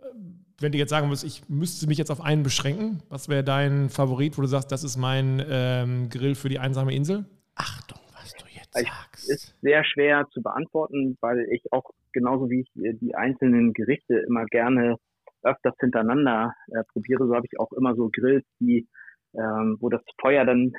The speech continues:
Speaker 3: mal mehr, mal weniger lodert. Und wenn es dann lodert, dann ist der dann plötzlich nur noch im Bild und so.
Speaker 1: Ah.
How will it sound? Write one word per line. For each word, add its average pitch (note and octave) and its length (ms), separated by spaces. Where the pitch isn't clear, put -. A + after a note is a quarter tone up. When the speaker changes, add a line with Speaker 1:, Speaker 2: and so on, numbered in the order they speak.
Speaker 3:
mal B2 340
mehr, A#2+ 320
mal A#2 340
weniger B2 320
lodert. B2+ 440
Und B2 160
wenn B2 120
es C3+ 120
dann A#2+ 140
lodert, B2+ 300
dann A#2+ 140
ist A#2 160
der B2 80
dann A#2 160
plötzlich - 320
nur C#3 120
noch C#3+ 160
im A2+ 120
Bild A#2 280
und A2 120
so. C3+ 140
Speaker 1:
Ah. B2 180